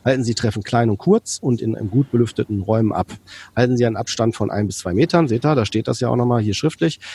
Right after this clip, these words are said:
Nehmen Sie Ihre Mahlzeiten möglichst nicht in Kantinen oder Res-, Kantinen oder Restaurants ein, im besten Falle alleine oder im Büro und wenn nicht zu den Stoßzeiten. Dann bleiben Sie zu Hause, wenn Sie krank sind und kurieren Sie sich aus.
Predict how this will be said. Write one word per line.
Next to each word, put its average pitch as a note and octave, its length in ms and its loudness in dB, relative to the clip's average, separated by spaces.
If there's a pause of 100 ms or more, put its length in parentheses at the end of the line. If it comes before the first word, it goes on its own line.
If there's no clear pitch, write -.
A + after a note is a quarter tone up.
(140)
Nehmen C3+ 180 6
Sie B2 100 0
Ihre A2+ 140 0
Mahlzeiten A2+ 440 2
möglichst A#2 360 0
nicht C3+ 240 2
in C#3+ 100 0
Kantinen C#3 460 0
oder A2 200 0
Res-, A2 200 -4 (160)
Kantinen B2+ 520 0
oder G2+ 200 -2
Restaurants G2 520 0
ein, D3 300 0 (340)
im G2 80 -4
besten A#2 260 -2
Falle G#2 260 -2
alleine A#2+ 300 2
oder G#2 120 2
im F#2 120 -2
Büro C3 360 2 (300)
und G#2+ 160 -2
wenn A2+ 280 2
nicht A2+ 320 -2
zu A#2+ 100 0
den A#2+ 100 2
Stoßzeiten. E2+ 800 0 (300)
Dann B2+ 220 0
bleiben B2+ 220 2
Sie B2+ 120 -4
zu G2+ 160 -4
Hause, E3+ 400 2
wenn C3 100 2
Sie A#2 100 -4
krank B2 440 -2
sind A2+ 340 2
und A2 160 -6
kurieren G#2 300 -2
Sie F#2 60 -6
sich F#2+ 180 -8
aus. E2 240 -8